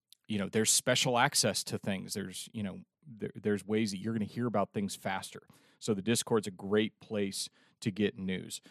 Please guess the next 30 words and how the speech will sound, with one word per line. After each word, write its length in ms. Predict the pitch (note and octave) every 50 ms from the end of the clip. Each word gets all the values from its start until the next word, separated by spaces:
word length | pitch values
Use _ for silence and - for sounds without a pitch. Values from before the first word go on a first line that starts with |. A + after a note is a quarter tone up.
| - - _
So 200 | - - C#3 C3
let's 180 | D#3+ G3+ -
go 160 | - - B3 G#3
through 400 | - - F3 F3 E3+ E3 E3 D3
kind 240 | - - D#3 C#3+
of 80 | C3 A2
what 220 | A2+ B2+ C#3 -
we're 80 | D#3 D3
gonna 140 | D#3 D#3+ D#3+
see 220 | - - E3+ E3 E3+
at 80 | D3+
Vegas, 460 | C3+ A#2 A#2 A2+ A#2 A2+ A#2 A2+ - - -
and 160 | A2+ G#2+ A#2
then 300 | A#2+ A#2+ A2+ A2 G#2 G2
this 240 | G#2+ B2+ B2+ - -
would 140 | B2+ A#2 G2+
be 340 | A2+ A2 G#2+ G#2+ G#2+ G2+ -
a 80 | - A2
consistent 840 | - - A#2 G#2 G2+ - - - - D3 C3+ - - B2+ G#2+ F#2+ -
theme 380 | - - - B2+ A#2+ A#2 G#2+ G2
throughout 400 | - - A2 G#2+ G2+ G2+ G2 -
the 80 | -
year. 240 | G2 F#2+ G2 F#2+ F2+ - - _ _ _ _ _ _ _
So 200 | - - - C3+ G#2+
I 140 | A#2+ D3+ F3
heard 220 | F#3 G3 F3+ D#3+
from 160 | - F3 D3+
you 100 | D3+ D3+
guys 380 | C3+ D3 C3 C3 C3 B2 - - -
in 400 | A#2+ A#2 A#2 A2+ A2+ A2+ A2